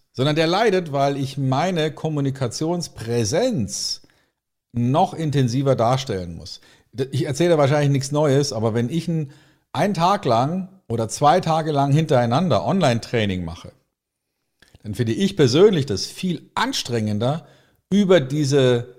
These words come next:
Linse die Energie zu erzeugen, die ich in einem Seminarraum viel leichter erzeugen kann. Und deswegen, ja, es ist für manche Verkäufer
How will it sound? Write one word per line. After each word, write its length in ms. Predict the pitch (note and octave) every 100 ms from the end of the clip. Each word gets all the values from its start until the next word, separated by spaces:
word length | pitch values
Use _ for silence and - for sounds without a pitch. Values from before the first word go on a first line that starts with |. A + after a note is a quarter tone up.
| _ -
Linse 720 | A#2 F3 C4+ C4 D#3 G#2 D#3
die 140 | C#3 A#2+
Energie 560 | C3+ C3 B2 A#3 C4+
zu 140 | - D3
erzeugen, 720 | A#2 - A2 A2 C#3+ G3+ G3+ - _ -
die 280 | C3+ D#3+ D3+
ich 100 | C3+
in 140 | C3+
einem 240 | A2+ A#2+
Seminarraum 720 | G#2 A2 G#2+ A2 D#3 A#2 A2+ A2+
viel 200 | C3 G#2+
leichter 380 | G#2 B2 -
erzeugen 460 | - - - C#2 F#2
kann. 280 | - - G2 _ _ _ _ _ _ _ _ _ _ _ _ _ _
Und 120 | A2+
deswegen, 460 | C3+ C#3 E3+ E3 E3 -
ja, 380 | A2+ G3 C#3 A#2
es 140 | -
ist 640 | - D#3+ G3+ - - - - _ -
für 160 | C3
manche 520 | G#2+ G#2+ G#2+ D#3+ F3
Verkäufer 800 | C3+ C#3 - G2+ A#2+ C3+ E3 G3